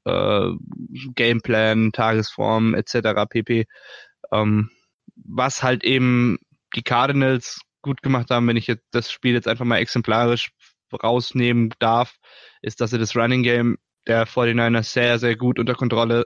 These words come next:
gekriegt haben. Also sie haben die Cardinals, äh, die forty-niners bei, ich glaub, unter fünfzig Rushing Yards gehalten. Ähm, und ja,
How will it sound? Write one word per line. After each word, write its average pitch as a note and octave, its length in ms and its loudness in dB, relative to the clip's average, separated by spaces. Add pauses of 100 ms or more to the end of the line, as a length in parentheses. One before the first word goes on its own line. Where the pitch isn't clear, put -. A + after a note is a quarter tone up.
(120)
gekriegt - 340 -8
haben. A2+ 160 2
Also A2 200 0
sie A2+ 120 0
haben A2 120 2
die G#2+ 80 0
Cardinals, A2 720 0
äh, A2 140 0
die G#2+ 100 -4
forty-niners A2 720 0 (200)
bei, A2 200 2
ich A2 120 -6
glaub, G#2+ 200 -4
unter B2 260 -2
fünfzig - 500 -6
Rushing A#2+ 300 -2
Yards A2 240 -6
gehalten. A#2 460 -4 (480)
Ähm, A2+ 540 2 (360)
und A#2+ 600 2 (500)
ja, C3 320 0